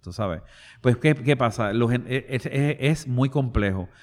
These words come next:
Primero, uno tiene que ganar el acceso a los endosos. Se, se someten miles de papeles y por diez años de tu historia, etcétera, etcétera, y después uno está clean.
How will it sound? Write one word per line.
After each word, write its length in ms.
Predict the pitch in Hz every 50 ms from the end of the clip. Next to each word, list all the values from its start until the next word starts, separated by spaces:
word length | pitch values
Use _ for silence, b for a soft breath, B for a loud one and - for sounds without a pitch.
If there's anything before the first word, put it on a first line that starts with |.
| B B B B B
Primero, 440 | - 120 117 131 147 185 202 208 -
uno 200 | 135 135 135 160
tiene 300 | 151 156 151 156 160 151 -
que 180 | - 135 120 110
ganar 680 | 113 113 113 110 107 107 120 127 135 147 160 156 - -
el 120 | 113 107
acceso 420 | 101 98 - - - 131 135 - 143
a 20 | 123
los 140 | 113 107
endosos. 500 | 107 98 95 95 98 90 87 - 85 78 - b b b b b
Se, 420 | b - - 110 107 101 98 95 95
se 160 | - 117 104
someten 460 | - 117 101 110 123 131 147 135 117 110
miles 260 | 113 117 120 123 117
de 120 | 117 110
papeles 720 | 104 104 98 - 139 143 156 151 147 147 147 139 135 131 120
y 240 | 120 113 110 107 B B B B B B
por 220 | - 113 113 101
diez 340 | 104 117 117 117 117 - -
años 300 | 120 117 127 123 123 113
de 80 | 113 104
tu 80 | 107
historia, 840 | 104 98 - - - 160 165 160 156 156 151 147 147 143 135 135 127 113
etcétera, 340 | 101 - 131 110 123 120
etcétera, 360 | 120 - - 170 160 160 143 127
y 20 |
después 260 | 113 107 90 - 117
uno 80 | 123 135
está 180 | 135 - 147 139
clean. 500 | - 151 139 160 143 131 131 135 139